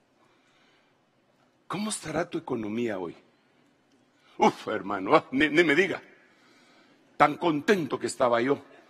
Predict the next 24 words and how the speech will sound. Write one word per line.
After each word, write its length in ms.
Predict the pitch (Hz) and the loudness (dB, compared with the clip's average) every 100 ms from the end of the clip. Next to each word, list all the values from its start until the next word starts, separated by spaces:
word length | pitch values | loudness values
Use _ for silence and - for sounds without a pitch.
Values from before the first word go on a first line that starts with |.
| - - - - - - | -20 -20 -20 -20 -20 -2
Sí, 120 | 170 | -2
por 160 | 185 190 | 2 0
eso 120 | 208 | 2
me 100 | 190 | 2
vine 140 | 202 | 2
a 20 | |
la 80 | 180 | 2
iglesia, 300 | 160 202 175 | 2 0 -2
porque 180 | 160 147 | -2 -2
no 100 | 160 | -2
tenía 240 | 165 175 | 0 -2
para 140 | 165 131 | -2 -4
el 60 | |
cine, 260 | - 196 170 | -4 -4 -4
hermano. 400 | 139 175 170 - - - - - - - - - - - - - - - - - - - - - - - - - - - - - - - - - - 170 - - - - - - - - - - - | -4 -4 -4 -6 -12 -20 -20 -20 -18 -16 -16 -14 -14 -14 -14 -14 -14 -14 -16 -18 -18 -18 -20 -20 -20 -20 -20 -20 -20 -20 -20 -20 -20 -20 -20 -20 -20 -20 -20 -20 -20 -20 -20 -20 -20 -20 -20 -16 2
Ay, 380 | 240 247 220 151 | 4 6 2 -2
pe-, 220 | 160 180 | -4 4
pero, 300 | 202 190 190 | 4 4 2
pero 220 | 190 196 | 0 2
ya 180 | - 240 | 4 4
me 120 | 240 | 4
revolvió 380 | 220 226 233 247 | 4 4 4 2
el 80 | 240 | 2
estómago. 540 | 233 262 262 254 | 2 2 4 2